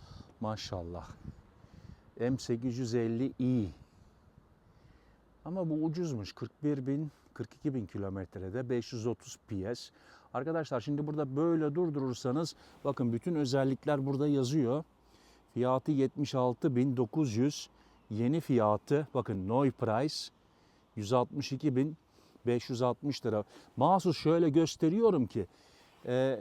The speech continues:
bana yorumlarda yazıyorlar, inanmıyorlar. İnanmayan da var yani.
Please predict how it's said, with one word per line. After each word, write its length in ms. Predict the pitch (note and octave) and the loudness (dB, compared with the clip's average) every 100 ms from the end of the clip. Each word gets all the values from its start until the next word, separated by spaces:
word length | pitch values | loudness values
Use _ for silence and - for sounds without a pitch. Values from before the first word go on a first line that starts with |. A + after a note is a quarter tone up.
| C#3 | -4
bana 320 | C3 A#2 D3 E3 | -2 2 4 4
yorumlarda 840 | D#3+ D#3+ E3 D#3 D3+ D3 F3 D3+ | 4 4 2 2 0 0 0 0
yazıyorlar, 520 | C#3 C3+ B2+ E3+ C#3 - | 2 2 2 2 2 2
inanmıyorlar. 840 | B2+ C3 D3+ B2+ G2+ E2 D#2+ D2 - - _ _ _ _ _ - | 4 6 6 4 2 -2 -6 -10 -18 -20 _ _ _ _ _ -4
İnanmayan 680 | G#2 A#2+ B2 B2 A#2 C3 B2 | 2 6 6 6 6 6 6
da 140 | G2 | 4
var 160 | E2+ E2 | 4 -2
yani. 460 | E2+ E2 D#2+ E2+ | -2 -4 -6 -12